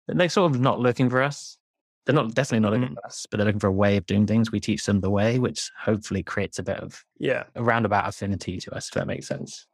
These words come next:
Speaker 1: It's, um,
Speaker 2: Yeah. So the interesting thing that I've found in pages like that, where you're trying to introduce them to something that you do, but they're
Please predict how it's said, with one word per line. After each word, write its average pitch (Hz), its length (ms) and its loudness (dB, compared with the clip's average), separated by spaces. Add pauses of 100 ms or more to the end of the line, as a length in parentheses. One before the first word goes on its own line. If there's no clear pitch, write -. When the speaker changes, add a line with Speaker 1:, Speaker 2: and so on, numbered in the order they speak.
(140)
Speaker 1:
It's, - 220 -12
um, 101 140 -6
Speaker 2:
Yeah. 131 280 0
So - 200 -2
the 185 180 2
interesting 220 540 0
thing 165 200 2
that 147 120 2
I've 139 160 4
found 143 280 2
in 123 100 -4
pages 120 420 -4
like 113 200 -4
that, 113 220 -2
where 147 100 -4
you're 131 80 -2
trying 117 320 -2
to 139 140 -6
introduce 117 520 -4
them 110 140 -10
to 113 100 -8
something 113 300 -4
that 117 140 -6
you 117 260 -4
do, 110 340 -6 (360)
but 123 80 -2
they're 123 100 2